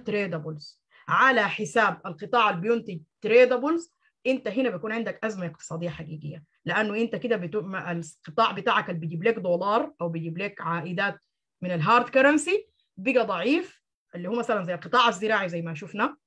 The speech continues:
والقطاع الصناعي اللي هو طبعًا بيمثل في الدولتين النفط، وافتكر حتى الذهب الآن بقى يعتبر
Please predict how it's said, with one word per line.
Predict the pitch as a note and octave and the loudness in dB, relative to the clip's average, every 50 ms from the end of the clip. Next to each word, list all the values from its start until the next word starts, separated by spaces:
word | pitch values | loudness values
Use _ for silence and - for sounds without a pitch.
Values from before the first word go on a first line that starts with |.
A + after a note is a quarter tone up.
| _ _ _ | _ _ _
والقطاع | G3 G3+ - A#3+ A#3 C4+ C4+ A#3+ A#3 | -4 0 0 0 2 4 4 4 4
الصناعي | - - A#3+ G#3+ B3 C#4 C4+ C4 | 2 0 0 0 2 4 4 4
اللي | A#3 G#3+ | 4 2
هو | A#3+ | 2
طبعًا | B3 B3+ A#3+ A3+ A3+ | 2 2 2 2 2
بيمثل | F#3+ F#3+ F#3+ A#3 A#3 - - A3 F3+ | 0 -4 -4 -4 -6 -4 -8 -10 -8
في | D3 F#3 | -8 -8
الدولتين | F3 D#3+ D#3+ F3 F3 F3 E3+ - A3 A#3 A#3+ B3 B3 - _ _ _ _ _ _ - | -6 -2 -2 -2 -2 -2 -2 2 4 4 4 4 2 -4 _ _ _ _ _ _ -8
النفط، | F#3+ F#3+ G3+ B3+ D4 C#4+ - | -6 0 2 2 2 2 0
وافتكر | A3+ G#3+ - D#4+ D4+ D#4 | -2 -2 -4 -6 -6 -6
حتى | - - F4 E4+ - C4 | -2 -2 -2 0 0 0
الذهب | G#3+ G3+ - - C4 G#3+ | 0 2 2 2 2 2
الآن | G3 F#3+ A3 A#3+ A#3+ | 0 0 0 0 0
بقى | G#3+ A3 | 0 -2
يعتبر | G#3 G3+ F#3 E3+ E3 - G#3 G#3 G#3 G#3+ | -2 -2 -4 -4 -4 -4 -2 -2 -2 -2